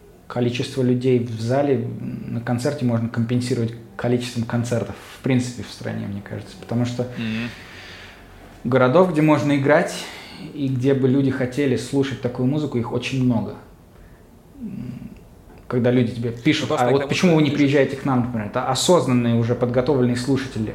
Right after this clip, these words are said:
Speaker 1: Но еще есть та часть, которая случайно попадает на концерт, и после этого она говорит: «Ой, а я вообще никогда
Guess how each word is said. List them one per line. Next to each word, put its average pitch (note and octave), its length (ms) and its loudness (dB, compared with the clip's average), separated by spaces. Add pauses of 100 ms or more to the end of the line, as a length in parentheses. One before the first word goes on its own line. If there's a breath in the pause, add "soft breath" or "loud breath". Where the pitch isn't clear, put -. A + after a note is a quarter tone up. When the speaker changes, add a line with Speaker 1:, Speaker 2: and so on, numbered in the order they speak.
(140)
Speaker 1:
Но B2+ 120 2
еще C3+ 220 4
есть F3+ 200 2
та C#3+ 80 2
часть, - 300 0
которая B2+ 480 4
случайно B2+ 520 0
попадает A#2 460 0
на A#2 80 -2
концерт, B2 420 2
и A2 40 -6
после B2+ 340 2
этого B2 200 0
она A2+ 140 2
говорит: G#2+ 320 -2
«Ой, C3 200 0
а A2+ 80 -2
я A#2+ 220 -2
вообще B2+ 300 0
никогда B2+ 480 2